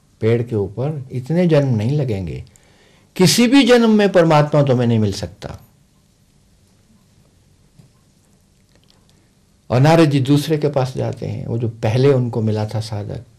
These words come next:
और उससे पूछते हैं। और वो साधक आंखें खोलता है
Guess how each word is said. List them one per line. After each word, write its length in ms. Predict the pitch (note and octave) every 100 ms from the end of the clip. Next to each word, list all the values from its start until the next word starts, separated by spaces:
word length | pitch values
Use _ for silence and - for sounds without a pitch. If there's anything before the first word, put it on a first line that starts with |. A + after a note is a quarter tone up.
| _ _ _ _
और 80 | A2+
उससे 260 | C3+ C#3 D3+
पूछते 440 | C#3+ A2+ - C3+
हैं। 380 | C3 A#2+ - - _ _ _ _ _ _ _ _ _ _ _ _ _ _ _ _ _ _ _ _ _ _ _ _ _ _ _ _ _ _ -
और 140 | B2
वो 140 | B2
साधक 580 | B2+ B2+ A#2+ C#3 C#3+ - -
आंखें 320 | B2 A2+ C3
खोलता 400 | B2+ A#2 A2 A#2
है 360 | A2 G#2+ G#2+